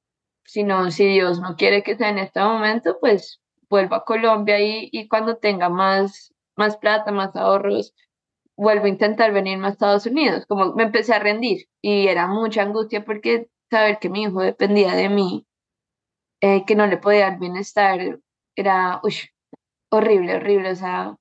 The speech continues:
un, una ans-, una ansiedad, una angustia horrible, pero hablando con, hace poquito con otra amiga, también mamá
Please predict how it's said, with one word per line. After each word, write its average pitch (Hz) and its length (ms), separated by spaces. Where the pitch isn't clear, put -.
un, 214 360
una 208 240
ans-, - 280
una 214 220
ansiedad, 208 460
una 196 140
angustia 208 380
horrible, 208 440
pero 233 460
hablando 214 400
con, - 260
hace 226 200
poquito 208 380
con 214 180
otra 208 240
amiga, 196 640
también 214 380
mamá 180 440